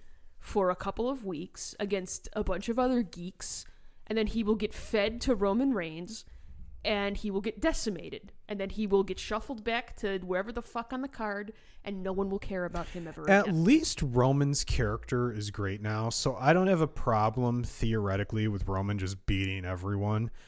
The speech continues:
Speaker 2: 'cause at least the character is great. When he was just, like, being shoved down your throat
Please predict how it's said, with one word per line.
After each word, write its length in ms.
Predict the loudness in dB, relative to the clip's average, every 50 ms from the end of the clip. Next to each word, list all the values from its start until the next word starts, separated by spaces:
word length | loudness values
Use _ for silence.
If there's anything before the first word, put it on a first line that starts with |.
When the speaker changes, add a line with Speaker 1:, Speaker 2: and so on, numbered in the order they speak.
| -14 _ 4
Speaker 2:
'cause 160 | 6 8 10
at 140 | 8 8 8
least 320 | 8 8 8 8 6 4
the 80 | 2 2
character 480 | 2 0 0 0 -2 -4 -6 -6 -6
is 100 | -6 -6
great. 320 | -6 -6 -6 -4 -6 -6 -8 -10 -16 -16 -18 -8 4
When 180 | 6 8 10
he 140 | 10 10 10
was 240 | 10 8 8 6 6
just, 280 | 4 4 4 4 4 4
like, 160 | 4 4 2 -2 -8 -12 -14 -8 -2
being 240 | 0 0 0 0 -2
shoved 480 | -2 -2 0 4 4 4 4 4 2
down 240 | 0 0 0 0 0
your 120 | 0 -2
throat 600 | 0 0 0 2 4 4 4 4 4 2 2 0